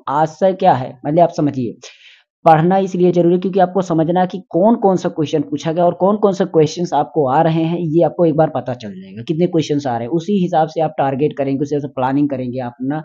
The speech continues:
कॉपी लिखने का। तो देखिए, यहाँ पर पहला निर्देश जो दिया गया है, निर्देश पढ़ के सुना देते हैं, आप वहाँ पढ़ें या ना पढ़ें, लेकिन निर्देश पढ़ना भी जरूरी होता है। बोला जा रहा है सभी प्रश्न अनिवार्य है, सभी प्रश्न को करना अनिवार्य है।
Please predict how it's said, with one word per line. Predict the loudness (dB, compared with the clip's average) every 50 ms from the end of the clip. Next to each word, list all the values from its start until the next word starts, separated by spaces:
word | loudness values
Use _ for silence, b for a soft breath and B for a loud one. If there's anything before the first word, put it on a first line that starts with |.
| B B B B B B B B _ _ _ _ -4
कॉपी | 0 0 0 0 0 -2
लिखने | -2 -2 -2 -2 -4 -4 -6
का। | -8 -10 -14 -16 _ _ _ _ _ _ _ _ _ _ _ -6
तो | -2
देखिए, | -2 -2 0 0 0 -2 -2 -2
यहाँ | -2 -2 -2 -2
पर | -2 -2 -2
पहला | -2 -2 0 0 0 0 0 0
निर्देश | 2 0 0 2 2 2 2 2
जो | 2 -2 -2
दिया | 0 2 2 2
गया | 4 4
है, | 2
निर्देश | 2 2 2 0 0 -2 0 -2
पढ़ | -2 -2
के | -2 -4
सुना | -4 -4 -2 -2 -2 0
देते | -2 -2 -2 -2
हैं, | -2 -2
आप | -2 -4 -4
वहाँ | -4 -4 -4 -6 -4
पढ़ें | -4 -4 -2 -2 -2 -2
या | -2
ना | -2 -4
पढ़ें, | -4 -4 -4 -4 -4
लेकिन | -4 -4 -4 -2
निर्देश | -2 -2 -2 -2 -4 -2 -2
पढ़ना | -4 -2 -2 0 0
भी | 0 0
जरूरी | 0 -2 -4 -4 -4 -6
होता | -6 -8 -10 -12 -16 -20
है। | -20 _ B B B B B B B B
बोला | 2 4 4 4
जा | 6 6 6
रहा | 6 6
है | 4
सभी | 4 2 0 2 2 0
प्रश्न | 2 0 0 2 2 2
अनिवार्य | 2 4 4 4 2 2 0 -2
है, | -4 -8 -10 -14 b b b b b b b -8
सभी | -2 0 2 2 2
प्रश्न | 2 0 0 0 0 0
को | 0 0
करना | 0 0 0 0 0 0
अनिवार्य | 2 2 2 0 0 -2 -2
है। | -4 -6 -8